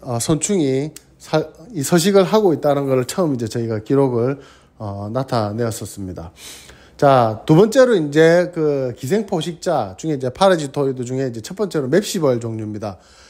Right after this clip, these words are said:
그래서 국내 맵시벌 연구팀들이 이제, 어, 분류를 거의 대부분 많이 해놨습니다. 그래서 보면은 지금, 어, 라티블루스 속에 들어가는 애들이 이제 실제로 이런 쌍살벌류와 비슷하게 생겨가지고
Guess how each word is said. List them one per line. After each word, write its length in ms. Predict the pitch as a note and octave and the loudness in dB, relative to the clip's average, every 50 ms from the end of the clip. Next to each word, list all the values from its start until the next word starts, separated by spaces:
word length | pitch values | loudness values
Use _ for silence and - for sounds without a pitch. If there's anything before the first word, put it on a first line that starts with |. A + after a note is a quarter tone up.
| _ _ _ | _ _ _
그래서 320 | - F#3 E3+ F#3 F3+ F3 F3 - - - - - - _ _ | -6 2 4 4 4 4 2 -8 -16 -18 -18 -20 -20 _ _
국내 300 | _ - G#3 A3+ A#3 A#3 | _ 2 4 6 6 6
맵시벌 520 | G#3+ A3 B3 A3+ - C4+ A3 G#3+ G#3 F#3+ E3+ | 6 4 2 2 -2 -2 2 4 4 4 4
연구팀들이 680 | E3 E3 E3+ F3+ F3+ - - A3+ G#3 F3+ F3+ E3 D#3 C#3+ | 2 2 0 0 -2 -2 -8 -6 -4 -4 -4 -4 -4 -6
이제, 200 | C3 C3 C3+ C3 C3 C3 C3 C3+ A2+ | -4 -4 -2 -2 0 -2 -2 -4 -6
어, 380 | B2 C#3+ C3+ C3 B2+ B2 A#2+ - | -6 -4 -4 -2 -2 -4 -6 -6
분류를 420 | - D3+ D#3+ G3+ A3 G3+ F3 D3+ C3+ | -4 -2 0 2 2 2 2 0 0
거의 220 | - C#3 C#3+ C#3+ | 0 0 0 0
대부분 320 | C#3 C#3 B2+ C3+ D#3 F3 E3+ | 0 -2 -2 -2 -2 -4 -4
많이 200 | C3 B2+ C#3+ D3 | -4 -4 -4 -6
해놨습니다. 800 | A#2+ C#3 D#3 F3 F#3 E3+ - - A#2 G#2 G2 G2 F#2 F2+ F2 - | -8 -6 -4 -4 -4 -4 -6 -10 -12 -12 -12 -14 -16 -18 -18 -8
그래서 240 | - D3+ D3 D#3+ D#3 | -8 -6 -2 -2 -2
보면은 640 | D#3+ F#3 F#3+ F#3 F3+ E3+ E3 E3+ F#3 A3 B3+ B3+ - _ _ _ _ _ _ _ _ _ _ _ _ _ _ - - _ - - - - _ _ | 0 -2 0 0 0 0 2 0 0 0 -2 -6 -12 _ _ _ _ _ _ _ _ _ _ _ _ _ _ -20 -20 _ -20 -20 -20 -20 _ _
지금, 420 | - - E3+ F3 F3+ F3+ F3+ F3+ D#3+ | -8 -2 2 4 6 6 4 2 0
어, 440 | C3+ D#3 D3 C#3+ C#3+ C#3 C#3 C#3 C3+ | 0 2 4 4 6 6 6 6 6
라티블루스 680 | C#3 C#3+ D3+ - A#3+ G#3+ A#3+ B3+ B3+ B3 - A#3+ F#3+ | 4 4 2 2 -2 0 2 0 0 0 0 -4 -2
속에 600 | - G#3+ G3 F#3+ F#3 F3 E3 D#3+ D#3 D3+ C#3+ D3 | 0 0 0 2 2 2 2 2 2 0 -2 -2
들어가는 640 | - D3 C#3+ C#3+ D3+ D3+ D3 D#3 E3 F3+ F#3 F#3 F3 - | -2 -2 -2 0 0 -2 -2 -2 -2 -4 -4 -4 -6 -4
애들이 800 | E3+ F3+ F3 E3 D#3 D#3+ D3+ C#3+ C#3 C3+ C3 C3 C3 C#3+ E3 D#3 | -2 -2 0 0 0 -2 0 0 0 -2 -2 -2 -4 -4 -4 -6
이제 320 | C3 A#2+ B2+ B2+ C3 C#3 C#3 - - _ _ | -4 -2 0 0 0 -2 -4 -12 -20 _ _
실제로 360 | - - F#3+ - G#3+ G3 F3+ | -10 -10 -2 2 2 4 4
이런 300 | E3+ E3 F3+ E3 E3+ E3 | 2 2 0 0 0 -2
쌍살벌류와 800 | D#3+ G3 F#3+ F#3 G3+ A#3+ B3 A3 A3 F3 D#3+ D3+ C#3+ C3+ B2 C3+ | -2 -2 -4 0 0 0 2 2 2 2 4 4 2 2 2 0
비슷하게 400 | - B2 A#2 - A3 A3+ A3 F#3 | -4 -8 -2 0 0 0 0 0
생겨가지고 840 | D#3+ E3+ E3 D3 C#3 B2 A#2+ A2+ A2+ A2+ G#2+ B2 B2+ A2+ F#2+ - | -4 -4 -4 -2 -2 -2 -2 -4 -4 -6 -8 -6 -6 -6 -8 -10